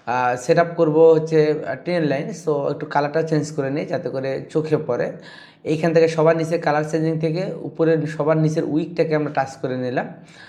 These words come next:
So, নিচের কালার চেঞ্জিং এবং সবার নিচের উইক, ওকে। So, এই মুহূর্তে দেখেন, এই যে সবার নিচের উইকটাকে ধরলে আমাদের, আহ, রানিং যে ক্যান্ডেলটা ক্রিয়েট হইতেছে, এটাও কিন্তু আমাদের ট্রেন্ড লাইন থেকে হইতেছে। আরেকটা নিব এর আগের যে,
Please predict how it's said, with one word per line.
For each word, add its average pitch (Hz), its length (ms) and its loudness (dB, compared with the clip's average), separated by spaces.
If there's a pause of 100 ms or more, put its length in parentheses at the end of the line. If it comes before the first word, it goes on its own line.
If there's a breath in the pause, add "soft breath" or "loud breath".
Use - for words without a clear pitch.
(480 loud breath)
So, 139 80 -2
নিচের 156 280 0
কালার 175 220 4
চেঞ্জিং 196 640 -4 (200)
এবং 165 320 0
সবার 170 340 2
নিচের 170 260 -2
উইক, 151 460 2 (220)
ওকে। 151 340 -4 (500 loud breath)
So, 127 120 -2
এই 165 200 0
মুহূর্তে 175 300 0
দেখেন, 151 280 2
এই 143 200 -2
যে 202 360 -4 (120)
সবার 147 200 -2
নিচের 147 240 -2
উইকটাকে 151 400 0
ধরলে 139 380 -2
আমাদের, 139 420 -4
আহ, - 880 -12
রানিং 160 380 4
যে 175 120 2
ক্যান্ডেলটা 151 360 0
ক্রিয়েট 151 280 -2
হইতেছে, 151 280 -6
এটাও 151 240 0
কিন্তু 156 220 0
আমাদের 147 280 -2
ট্রেন্ড 139 200 -4
লাইন 135 180 -2
থেকে 127 180 -6
হইতেছে। 135 340 -6
আরেকটা 160 360 0
নিব 180 240 -2
এর 170 220 0
আগের 160 600 2
যে, 165 300 0